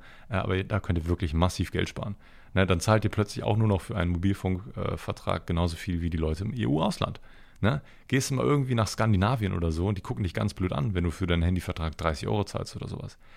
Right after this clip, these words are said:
Ist ja komplett gaga. Brauchst du überhaupt nicht mehr. Ne? Also da für Studenten oder junge Leute ist da vielleicht was, äh, für euch dabei. Äh,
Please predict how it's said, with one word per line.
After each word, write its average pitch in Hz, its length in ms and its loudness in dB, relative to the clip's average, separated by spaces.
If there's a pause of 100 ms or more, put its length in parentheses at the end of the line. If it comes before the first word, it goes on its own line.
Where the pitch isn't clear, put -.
(160)
Ist - 80 -12
ja - 60 -10
komplett 76 420 -8
gaga. 87 320 -4 (500)
Brauchst - 260 -4
du - 20 -6
überhaupt 82 240 -6
nicht - 140 -8
mehr. - 120 -10 (800)
Ne? 107 200 2
Also 87 160 0
da 95 320 2 (120)
für 104 280 2
Studenten 104 420 2
oder 92 160 2
junge 87 240 2
Leute 82 360 2 (500)
ist 127 240 0
da 98 60 0
vielleicht 87 320 0
was, - 180 -4
äh, 85 400 -4
für - 160 -6
euch 92 140 -2
dabei. 82 360 0 (360)
Äh, 85 160 0